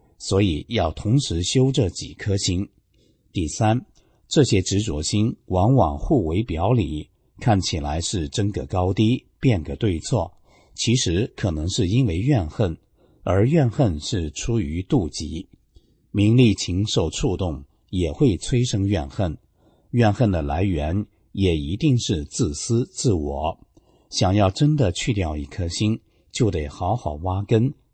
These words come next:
找到源头，才能知道自己为什么有这颗心。几经磨练，我终于明白了，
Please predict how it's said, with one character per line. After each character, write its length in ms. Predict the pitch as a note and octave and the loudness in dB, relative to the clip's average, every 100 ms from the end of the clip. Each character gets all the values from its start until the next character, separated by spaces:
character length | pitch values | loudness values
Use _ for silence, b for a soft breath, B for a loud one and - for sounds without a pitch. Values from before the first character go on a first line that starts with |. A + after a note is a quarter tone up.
| - | -6
找 220 | F#2+ D2 | -4 0
到 220 | A2+ F#2 | 0 0
源 280 | C#2 D#2 B2 | -2 -4 -4
头， 340 | - D#2 E2+ - b b - | -4 -4 -6 -8 b b -8
才 220 | - G#2+ | 2 4
能 180 | A2 F2 | 4 2
知 220 | - B2 | 2 2
道 300 | A#2 D2 F2+ | 2 -2 -8
自 220 | - D#3 | -4 -2
己 180 | G#2+ D#2+ | -2 -4
为 220 | D#2+ C#3+ | 0 0
什 180 | B2+ F#2+ | 0 -2
么 100 | E2 | -4
有 200 | D#2 C2+ | -6 -8
这 160 | C#2 D#2+ | -8 -8
颗 180 | - | -8
心。 320 | C2+ - F#2 G#2+ _ _ _ _ _ _ _ _ | -8 -2 -2 -4 _ _ _ _ _ _ _ _
几 200 | - G2+ | -4 -2
经 200 | E2 A2+ | 2 2
磨 180 | G#2+ D2+ | 4 2
练， 300 | F#2 G2 D#2 - _ | 2 2 0 -8 _
我 240 | - G2 F2+ | -2 2 2
终 260 | D3+ D3+ | 4 4
于 180 | F#2 F#2+ | 4 0
明 260 | F2+ D2+ G#2 | 0 -2 -2
白 200 | F2 D#2 | -2 -2
了， 240 | D2+ - | -6 -10